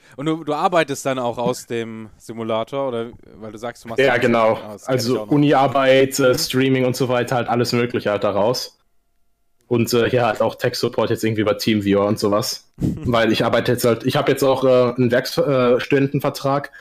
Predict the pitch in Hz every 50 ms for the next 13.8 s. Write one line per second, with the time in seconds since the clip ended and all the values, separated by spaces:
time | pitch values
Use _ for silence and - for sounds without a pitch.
0 | - _ _ _ _ _ _ _ - 127 123 120 120 120 - 135 117 127 120 -
1 | 123 120 120 131 143 160 160 160 - 151 165 165 151 156 135 120 117 151 151 160
2 | 156 135 131 131 123 - 131 127 - - 131 127 131 131 131 - - - - -
3 | - 123 127 123 - - 147 147 147 127 127 123 117 123 131 127 120 123 127 -
4 | 147 - - 143 143 143 - - 147 139 143 139 - 139 139 139 131 139 139 -
5 | 170 185 196 - - 190 - - _ _ _ _ _ _ _ _ _ _ _ _
6 | _ _ _ _ 143 151 160 156 151 - - 160 151 151 151 151 143 120 117 147
7 | 214 311 214 135 - _ _ _ _ _ - - - - - - - - _ _
8 | - 123 - - - 143 160 156 151 143 139 139 139 139 135 - - - - _
9 | - 139 - - - 156 147 123 98 107 110 110 104 - 123 131 123 120 123 127
10 | 120 117 113 - 123 117 113 120 117 117 117 - - 123 120 117 113 - 120 117
11 | 117 117 123 127 120 113 - - 113 113 120 127 123 123 - - 135 135 - _
12 | _ _ _ _ _ - 117 117 117 117 - 120 117 123 131 127 120 120 - -
13 | 131 131 - 143 135 131 - 151 139 135 131 131 131 131 127